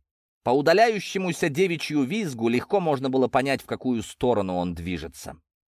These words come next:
«Каким был скоморохом, таким и остался»,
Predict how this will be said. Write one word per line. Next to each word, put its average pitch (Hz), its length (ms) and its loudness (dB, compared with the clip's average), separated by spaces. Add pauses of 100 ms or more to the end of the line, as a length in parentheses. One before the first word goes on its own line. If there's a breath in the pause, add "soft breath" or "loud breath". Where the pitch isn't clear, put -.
(100)
«Каким 110 400 -4
был 254 300 2
скоморохом, 220 920 0
таким 175 340 -4
и 107 40 0
остался», 98 640 -6